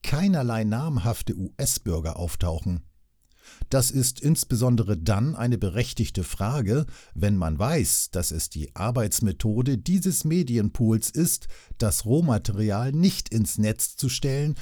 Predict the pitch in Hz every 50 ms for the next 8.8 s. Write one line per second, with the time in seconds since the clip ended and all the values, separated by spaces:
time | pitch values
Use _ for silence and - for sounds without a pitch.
0 | - - - 113 101 143 156 165 165 170 170 165 135 - 135 123 - - - 127
1 | 123 - - 147 143 131 131 139 139 117 139 131 127 135 - - - - - -
2 | 190 147 131 - - - - - 64 78 71 67 85 80 76 73 73 67 69 -
3 | _ _ _ _ _ _ _ _ _ _ _ _ _ _ _ _ - 151 151 143
4 | - - 165 165 156 - - 143 113 123 131 135 127 - - - 113 110 - 110
5 | 95 95 95 104 120 151 160 135 110 95 87 92 90 82 82 90 92 120 123 127
6 | - - 110 107 - 90 - - - 113 - - - - - 104 101 - 98 95
7 | 92 95 98 98 98 95 - - 104 95 90 92 101 104 - - 113 92 92 -
8 | - - 95 95 92 - - 120 110 - - 117 104 98 -